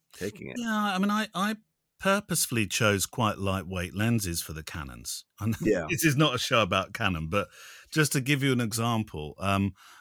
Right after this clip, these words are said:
Speaker 2: I, I stepped away from the L series lenses for that exact reason, that they were like paperweights. So I bought a one point eight, um, e-, um, E F and, and a, and a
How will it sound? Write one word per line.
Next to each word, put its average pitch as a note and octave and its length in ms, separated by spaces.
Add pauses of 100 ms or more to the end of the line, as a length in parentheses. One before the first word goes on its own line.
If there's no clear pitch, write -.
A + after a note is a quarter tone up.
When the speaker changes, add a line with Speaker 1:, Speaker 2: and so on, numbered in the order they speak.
(160)
Speaker 2:
I, C3+ 300
I C#3+ 180
stepped - 420
away G#2+ 220
from G2+ 180
the F#2 100
L A2+ 180
series D2+ 400
lenses C#2 440
for G2+ 120
that F#2+ 220
exact F2+ 380
reason, G#2+ 440
that D#2 100
they G2 120
were G2 100
like E2 280
paperweights. E2 760 (640)
So G#2 500 (220)
I A2 120
bought G#2 180
a G2+ 40
one A2+ 260
point G2+ 380
eight, F#2 280 (300)
um, F2 560 (640)
e-, E2 200
um, F#2 300
E F#2 160
F G2+ 240
and, F#2+ 300
and G2+ 140
a, G2+ 140 (440)
and A2 160
a G#2+ 160